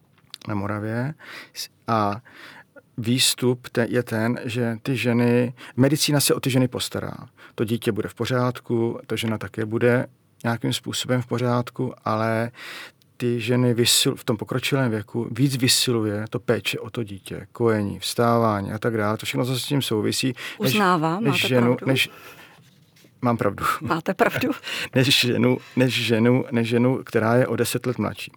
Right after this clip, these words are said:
Speaker 1: A to ještě není všechno. Je velký rozdíl, jestli té mamince je pětatřicet let a už se označuje jako žena v pokročilém,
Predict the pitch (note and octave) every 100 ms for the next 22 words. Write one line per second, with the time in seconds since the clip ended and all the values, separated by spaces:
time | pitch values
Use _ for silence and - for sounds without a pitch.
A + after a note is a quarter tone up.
0 | - - A#2 C#3 B2 C#3+ B2 B2 - A#2
1 | - F#2 A#2+ C3 D3 - E3 A#2 - F#2+
2 | - - - - - - - - B2 C#3
3 | B2+ A2 A#2 A#2 - G2 - - F#2+ G2+
4 | - G#2+ A#2 - A#2+ C#3+ - G#2+ B2 -
5 | - - - - B2+ A2 _ - _ _
6 | _ _ _ _ - A2 A#2 G#2+ - G#2+
7 | A2 A#2 - G#2 - A2 G#2+ A2 A2 A#2
8 | - A#2 - A2 A2